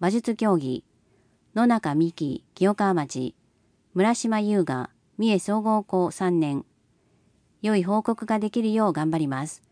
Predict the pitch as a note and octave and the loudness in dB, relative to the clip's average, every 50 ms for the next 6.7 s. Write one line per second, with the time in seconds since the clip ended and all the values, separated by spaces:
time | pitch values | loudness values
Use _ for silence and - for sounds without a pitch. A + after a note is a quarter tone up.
0 | _ _ _ _ _ _ _ _ _ - - B3+ B3 B3 A#3+ A3+ A3 G3+ - G#3 | _ _ _ _ _ _ _ _ _ -4 0 2 2 4 4 2 0 0 -2 -2
1 | G3+ A3 G#3 F3+ D#3 E3 G3+ A3+ A#3 B3 B3 B3 - G#3+ G3+ F#3 F3+ F#3+ - A#3 | -2 0 2 2 4 4 2 2 2 2 2 2 0 -2 -2 -2 -2 -2 -2 -2
2 | G#3+ G#3 G3+ G#3 G#3+ G3+ E3 C#3 C#3 C#3+ C#3+ D3 C#3 C3+ B2 B2 B2+ C#3+ - - | -2 0 0 0 0 0 0 -2 -2 -4 -4 -4 -4 -4 -6 -6 -6 -8 -10 -12
3 | - _ _ _ _ _ _ _ _ _ _ _ _ _ _ _ _ _ _ _ | -18 _ _ _ _ _ _ _ _ _ _ _ _ _ _ _ _ _ _ _
4 | _ _ _ _ _ _ _ _ _ _ _ _ _ _ - G3 A3 A#3+ A#3+ B3 | _ _ _ _ _ _ _ _ _ _ _ _ _ _ -2 2 2 4 4 4
5 | B3 - A#3+ A#3+ B3+ A#3+ B3 A#3 A3 F#3+ F#3+ G3 A3 A#3 - - - G3+ F3 D3+ | 2 2 2 2 2 2 2 0 0 2 2 2 2 2 0 -4 -2 -2 0 0
6 | C3 B2+ - - - F3+ F#3+ F#3+ - - C#3 C3 B2+ C3 | 0 -2 -4 -6 -4 -2 -2 -2 0 -2 -2 -2 -4 -6